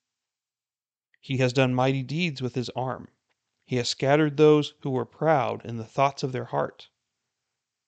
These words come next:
He has brought down rulers from their thrones and has exalted those who were humble. He has filled the hungry with good things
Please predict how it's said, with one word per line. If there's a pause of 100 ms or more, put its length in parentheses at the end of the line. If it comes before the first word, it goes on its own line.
(100)
He
has
brought
down
rulers
from
their
thrones (220)
and
has
exalted
those
who
were
humble. (1120)
He
has
filled
the
hungry
with
good
things